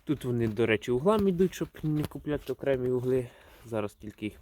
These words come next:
прикрутимо до розподілителя самого і, в принципі, можна буде навіть завести, попробувати, чи воно працює. Ну, як бачимо, у нас чуть-чуть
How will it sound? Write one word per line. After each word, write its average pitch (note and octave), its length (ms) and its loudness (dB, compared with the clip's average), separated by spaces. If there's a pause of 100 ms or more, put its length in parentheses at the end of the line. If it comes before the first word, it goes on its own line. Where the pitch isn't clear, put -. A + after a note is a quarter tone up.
прикрутимо D#3 960 -2
до C#3 760 0
розподілителя B2+ 760 -4
самого B2 440 -2 (100)
і, D3+ 320 0
в - 800 -10
принципі, C3 320 -2
можна B2+ 260 -2
буде A#2 160 -4
навіть A#2 320 0
завести, A2+ 400 0
попробувати, A#2 680 2 (560)
чи A#2 100 -4
воно A#2+ 160 0
працює. A2 420 -2
Ну, A#2 140 2
як B2 140 0
бачимо, A#2+ 560 2 (240)
у A#2+ 40 -6
нас A2+ 280 -2
чуть-чуть - 380 -4